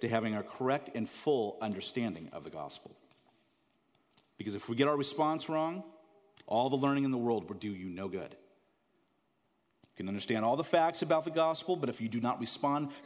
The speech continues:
correctly, you're going to drive straight off that bridge. And our response is faith.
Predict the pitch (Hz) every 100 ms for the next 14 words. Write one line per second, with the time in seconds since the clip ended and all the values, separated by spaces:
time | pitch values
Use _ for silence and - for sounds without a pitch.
0 | - 156 151 139 - 117 117 120 - 104
1 | 120 113 117 113 101 92 110 110 95 90
2 | - - - 107 101 98 87 85 - 62
3 | - - - _ _ _ _ _ _ 427
4 | 453 440 440 427 _ _ _ _ _ _
5 | _ _ - - 107 98 98 - 110 113
6 | 113 - - - - - - 80 - -